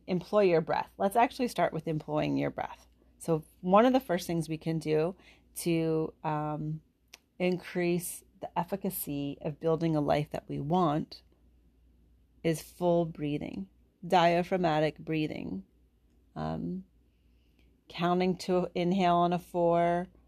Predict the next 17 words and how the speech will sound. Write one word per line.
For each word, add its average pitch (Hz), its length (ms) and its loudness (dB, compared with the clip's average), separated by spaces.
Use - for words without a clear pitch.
holding 165 520 0
it - 160 -4
for 180 120 0
four 175 300 0
seconds, 175 560 -2
and 160 180 0
exhaling 165 560 0
for 160 160 -6
six. - 560 -10
You 160 120 -2
know, 160 120 0
putting 185 320 0
your 190 120 2
hand 180 280 2
on 170 140 4
your 165 100 4
belly, 160 360 0